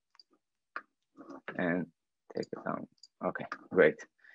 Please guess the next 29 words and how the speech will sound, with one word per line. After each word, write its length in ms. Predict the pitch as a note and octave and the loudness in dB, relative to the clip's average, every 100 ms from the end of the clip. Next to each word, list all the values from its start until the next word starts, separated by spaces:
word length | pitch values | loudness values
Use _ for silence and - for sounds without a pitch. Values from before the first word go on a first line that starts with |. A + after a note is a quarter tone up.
| - _ - - | -20 _ -20 -4
So 320 | - G2+ G2 | 6 6 6
now 320 | - A2+ A2 A2 | 6 10 10 10
we 120 | G2+ | 10
have 260 | F2+ F#2 F2 | 12 10 10
our 160 | D#2 | 4
header. 500 | E2 F2+ A2+ C#3+ F3 - - _ _ - _ - _ _ | 8 10 12 12 10 -4 -20 _ _ -20 _ -20 _ _
Uh, 360 | G2+ G#2 G2 G2 - _ - _ _ - - | 8 10 10 8 4 _ -20 _ _ -16 -6
and 140 | A2+ A2+ | 2 8
now 180 | D3 | 10
I'm 60 | D3+ | 12
gonna 140 | C3 | 12
add 280 | A2 B2 B2 A2+ - - G#2+ | 12 10 8 4 -8 -12 -2
the 320 | G2+ G2+ G2+ - | 4 6 4 2
main 580 | G#2 G#2+ A2 A2 A2 G2+ - - | 4 6 6 6 4 2 -10 8
text 400 | G2 B2 - - - | 10 10 6 -8 2
and 300 | A2 A2 A#2 | 6 8 8
my 120 | G2 | 6
call 220 | - G#2 | 8 6
to 140 | G2 E2+ | 8 8
action. 400 | F#2+ - D#2 D#2+ - - _ _ _ _ _ - | 8 6 -4 -4 -14 -20 _ _ _ _ _ -4
So 400 | - G#2 G2+ - - - - | 10 12 12 6 -8 -14 2
I'm 280 | A#2+ D3 - C#3+ | 4 4 4 6
gonna 200 | B2+ A#2+ | 8 10
use 460 | G#2+ A2+ A2+ A2+ G#2 | 10 10 10 8 10
a 240 | F#2+ F#2 | 10 8
container. 520 | - G2+ F#2+ F#2+ B2+ C3+ _ - - - _ | 6 4 6 6 4 2 _ -20 -20 -20 _
You 80 | A#2+ | 6
can 140 | B2 | 10
use 260 | C3 D3+ | 12 12